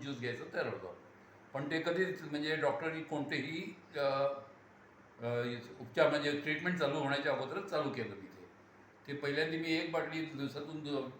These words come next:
दोन वेळा, तीन तीन वेळा घेत, दोन वेळा घेत होतो, दहा दहा एमएल. नंतर मी पंधरा पंधरा एमएल घ्यायला लागलो. आता मला ते घेतल्यामुळे मला असं इतकं,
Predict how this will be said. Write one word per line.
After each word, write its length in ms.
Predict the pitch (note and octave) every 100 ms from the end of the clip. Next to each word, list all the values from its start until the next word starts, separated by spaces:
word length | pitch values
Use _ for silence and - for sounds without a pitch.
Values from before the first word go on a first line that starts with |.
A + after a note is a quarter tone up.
| - B2+
दोन 240 | A#2+ C3 D3
वेळा, 320 | C3 B2+ B2
तीन 100 | B2
तीन 180 | A#2+ C3
वेळा 140 | B2+
घेत, 200 | B2 B2 -
दोन 200 | B2+ D3
वेळा 180 | D3 D3+
घेत 220 | C3 B2+
होतो, 360 | - A#2+ - - - - - - -
दहा 160 | G#2+ A2
दहा 200 | B2 A#2+
एमएल. 260 | A2 A#2+ A#2+ - - - - - - - -
नंतर 180 | A#2 C#3+
मी 120 | F3+
पंधरा 280 | F#3+ F#3 C#4
पंधरा 260 | C4+ C#3+
एमएल 180 | B2 A2+
घ्यायला 200 | G2+ F#2+
लागलो. 200 | F#2 - - - - - - - - -
आता 260 | A2+ A#2+ E3
मला 300 | E3 E3+ E3
ते 240 | D#3 D#3
घेतल्यामुळे 520 | D#3+ C#3+ C#3 D3+ D#3 C#3+
मला 220 | D3 D#3
असं 160 | D3
इतकं, 340 | D#3+ D3 D3